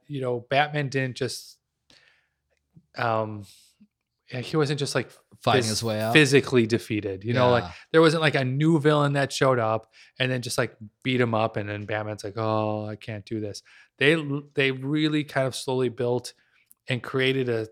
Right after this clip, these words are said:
Speaker 1: scenario where Batman will lose that part of him that's the str-, that's his will, you know?
Speaker 2: Right. And he
Speaker 1: And
Speaker 2: has
Speaker 1: if
Speaker 2: to rediscover that.
Speaker 1: Yeah, and if you can really break down Batman's,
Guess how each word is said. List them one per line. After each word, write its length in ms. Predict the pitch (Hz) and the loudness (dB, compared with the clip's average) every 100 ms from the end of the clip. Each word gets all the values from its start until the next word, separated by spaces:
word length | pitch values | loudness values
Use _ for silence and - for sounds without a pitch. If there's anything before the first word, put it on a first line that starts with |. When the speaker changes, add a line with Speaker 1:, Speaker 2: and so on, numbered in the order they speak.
| _ | _
Speaker 1:
scenario 680 | - - 120 123 131 120 107 | -10 -8 -4 -2 -2 -2 -2
where 280 | 110 110 | -2 -2
Batman 680 | 107 - 117 127 131 117 107 | -4 -4 -4 -2 -4 -6 -4
will 380 | 107 110 110 104 _ _ _ _ _ _ _ _ _ | -4 -2 -2 -6 _ _ _ _ _ _ _ _ _
lose 720 | 120 123 131 135 135 120 110 | -4 0 4 4 4 0 -4
that 360 | 117 117 113 113 _ _ | -2 0 0 -6 _ _
part 320 | - 117 117 | 0 2 2
of 100 | 117 | 0
him 180 | 131 120 | -4 -4
that's 240 | 113 104 | -6 -8
the 120 | - 117 | -8 -8
str-, 400 | - - 123 139 | -4 0 0 0
that's 240 | 123 - | -2 0
his 180 | 117 104 | -4 -6
will, 520 | 104 123 160 98 - | -4 -2 -2 -4 -10
you 60 | 110 | -4
know? 40 | 104 | 0
Speaker 2:
Right. 120 | 101 | 0
And 100 | 110 - - 123 | -2 -8 -8 0
he 60 | 135 | 2
Speaker 1:
And 80 | 135 | 4
Speaker 2:
has 20 | |
Speaker 1:
if 60 | |
Speaker 2:
to 80 | 127 | 2
rediscover 600 | 120 123 120 - 127 160 | 0 -2 -2 -2 -4 -6
that. 160 | - 69 | -12 2
Speaker 1:
Yeah, 200 | 185 139 | 6 8
and 100 | 120 | 6
if 120 | 127 | 2
you 100 | 160 | 2
can 160 | 175 214 | 4 2
really 300 | 135 147 143 | 6 6 4
break 440 | 117 127 139 139 | 2 2 2 0
down 420 | - 113 127 139 120 | -4 0 2 0 -2
Batman's, 880 | 117 120 131 127 120 120 117 - | -4 -6 -6 -4 -4 -4 -8 -10